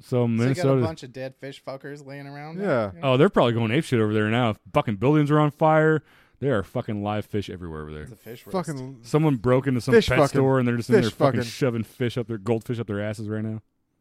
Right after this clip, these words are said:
Speaker 3: So where's this one? This one is, uh, God damn it. It's a hard video to watch 'cause it goes so quick.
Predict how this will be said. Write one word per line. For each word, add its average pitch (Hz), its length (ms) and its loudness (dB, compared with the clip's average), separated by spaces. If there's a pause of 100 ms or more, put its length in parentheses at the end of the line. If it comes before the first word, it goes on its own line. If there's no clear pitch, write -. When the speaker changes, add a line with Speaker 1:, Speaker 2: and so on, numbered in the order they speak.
(800)
Speaker 3:
So 151 320 -2
where's 151 280 -2
this 139 180 -6
one? 110 220 -8
This 127 200 -10
one 151 160 -6
is, 123 720 -6
uh, 107 580 -4 (920)
God 131 220 -16
damn 98 240 -18
it. 101 60 -20 (580)
It's - 100 -20
a 143 120 -16
hard 160 240 -12 (140)
video 117 280 -8
to 95 80 -8
watch 101 320 -10
'cause 95 180 -14
it 98 60 -20 (400)
goes 113 160 -4
so 110 160 -10
quick. 110 280 -14